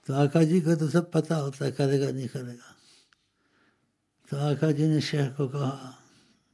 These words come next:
یا کہہ دوں وہ میں ہی تھا، اللہ! <laughs> کہا، "یہ پڑھے گا نہیں، تم ویسے ہی کرم کر دو، تھوڑا پیسے دے دو اس کو۔" <laughs> کہا،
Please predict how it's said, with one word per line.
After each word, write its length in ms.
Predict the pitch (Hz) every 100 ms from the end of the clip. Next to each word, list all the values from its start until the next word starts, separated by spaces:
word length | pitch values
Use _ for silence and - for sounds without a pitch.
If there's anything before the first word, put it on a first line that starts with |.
| _ -
یا 100 | 127
کہہ 220 | 147 147
دوں 160 | 143
وہ 100 | 143
میں 140 | 131 139
ہی 120 | 139
تھا، 220 | 135 - - - - -
اللہ! 800 | 359 381 370 330 247 - - 143 - - 147 -
<laughs> 100 | - 127 - _ _ _ _ - - - - - - _ -
کہا، 440 | 143 139 156 180
"یہ 160 | 175 156
پڑھے 480 | 151 - 147 147 139
گا 140 | 135
نہیں، 260 | 131 147 156
تم 180 | 156 151
ویسے 280 | 147 143 170
ہی 60 |
کرم 380 | 156 151 151 147
کر 180 | 147 147
دو، 260 | 135 156 147 - - -
تھوڑا 260 | - 147 143
پیسے 420 | 131 135 131 135
دے 160 | 120 123
دو 140 | -
اس 140 | 113
کو۔" 200 | - - 123 - - - - _ _ _ _ _ _ _ _ _ _ _ _ _ _ - - -
<laughs> 0 |
کہا، 360 | - - 147